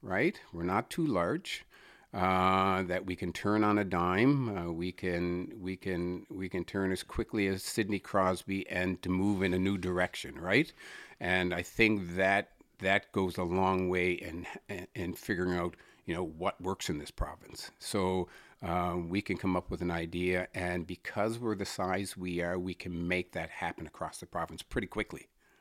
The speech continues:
right? So, uh, I think that is a key, key fo-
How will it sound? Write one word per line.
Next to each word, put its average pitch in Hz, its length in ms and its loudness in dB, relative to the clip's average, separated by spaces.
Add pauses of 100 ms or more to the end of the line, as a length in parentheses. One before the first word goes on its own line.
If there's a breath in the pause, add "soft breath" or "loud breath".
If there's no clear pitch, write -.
(140)
right? 104 260 0
So, 90 380 2
uh, 87 260 -8
I 98 80 -6
think 101 240 -4
that 92 180 2
is 85 140 -4
a 80 60 -14
key, 85 380 -6 (100)
key 92 160 -6
fo- - 240 -14